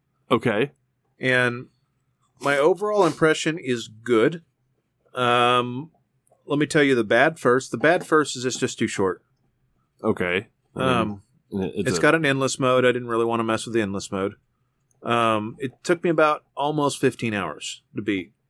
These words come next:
Speaker 2: It's a turn-based game, very much, uh, Cthulhu-themed, underwater diver, X COM One.
Speaker 1: Okay.
Speaker 2: And because
Speaker 1: In-
Speaker 2: you're building your submarine and you're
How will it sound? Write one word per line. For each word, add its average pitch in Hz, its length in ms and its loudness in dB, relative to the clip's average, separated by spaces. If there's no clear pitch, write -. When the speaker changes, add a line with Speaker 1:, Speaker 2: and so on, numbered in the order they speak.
Speaker 2:
It's 123 160 -4
a 139 60 0
turn-based 175 560 2
game, 143 420 -2
very 131 260 6
much, 131 460 0
uh, 123 200 4
Cthulhu-themed, 127 1400 0
underwater 120 640 2
diver, 110 640 2
X 120 240 -2
COM 107 580 -4
One. 95 340 -4
Speaker 1:
Okay. 120 440 0
Speaker 2:
And 120 460 0
because 139 300 2
Speaker 1:
In- 139 40 2
Speaker 2:
you're 131 80 0
building 143 300 2
your 135 100 -2
submarine 110 680 0
and 107 100 -4
you're 110 360 2